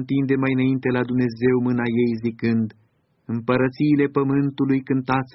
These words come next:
lui Dumnezeu, cântați Domnului, cântați Dumnezeului celui ce s-a suit peste cerul cerului spre răsărit. Iată va da glasul său, glas de putere.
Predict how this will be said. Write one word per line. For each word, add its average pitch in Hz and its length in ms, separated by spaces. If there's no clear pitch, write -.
lui 127 160
Dumnezeu, 120 480
cântați 123 440
Domnului, 110 500
cântați 123 400
Dumnezeului 135 720
celui 135 240
ce 139 120
s-a 135 200
suit 139 300
peste 131 200
cerul 135 300
cerului 123 480
spre 127 160
răsărit. 120 440
Iată 127 220
va 123 60
da 123 60
glasul 123 440
său, 120 180
glas 113 260
de 113 140
putere. 104 480